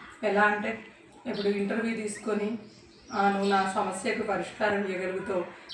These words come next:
అని చెప్పగలుగుతాము? చెప్పలేం. లేదా వా-, ఆ ఎదుటివాడు మనకు ఇంటర్వ్యూ ఇచ్చేసి,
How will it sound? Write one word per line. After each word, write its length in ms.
అని 160
చెప్పగలుగుతాము? 720
చెప్పలేం. 340
లేదా 420
వా-, 360
ఆ 80
ఎదుటివాడు 600
మనకు 460
ఇంటర్వ్యూ 360
ఇచ్చేసి, 600